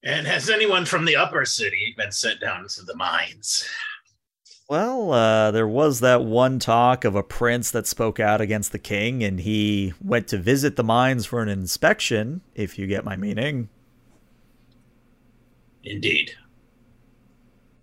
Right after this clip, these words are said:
Speaker 2: It is at that point that the elevator finally arrives at the ground floor, and the grand glass that you were looking for actually s-,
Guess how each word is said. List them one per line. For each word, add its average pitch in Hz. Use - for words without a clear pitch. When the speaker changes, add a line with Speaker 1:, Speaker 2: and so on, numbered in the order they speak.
Speaker 2:
It 208
is 226
at 202
that 208
point 101
that 123
the 127
elevator 131
finally 156
arrives 117
at 101
the 101
ground 104
floor, 101
and 92
the 90
grand 110
glass 110
that 107
you 107
were 107
looking 135
for 120
actually 117
s-, -